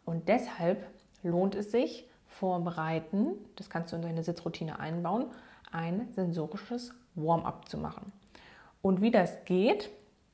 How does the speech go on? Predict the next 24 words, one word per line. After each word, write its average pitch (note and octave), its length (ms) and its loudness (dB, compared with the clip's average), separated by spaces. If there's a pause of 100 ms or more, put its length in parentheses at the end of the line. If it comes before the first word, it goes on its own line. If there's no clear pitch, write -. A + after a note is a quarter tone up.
(200)
das F#3 440 2
leite F3+ 300 6
ich G3+ 100 -2
dir F3+ 160 6
jetzt E3 280 2
an. F#3+ 240 2 (280)
Du G3 100 0
kannst G#3+ 280 2
dich G3+ 120 -4
einfach G#3 320 0
ganz F#3+ 260 4
locker F3+ 200 -2
hinstellen A#3 720 4 (1400)
und, F#3 720 2
ähm, E3+ 560 -2 (500)
fängst - 460 2 (220)
am F#3 160 4
besten G#3+ 380 6
an, F#3 220 0
einmal F#3 340 2
deine D#3+ 240 -2
Hände E3+ 420 0
zu - 160 0
reiben. C#3+ 440 -2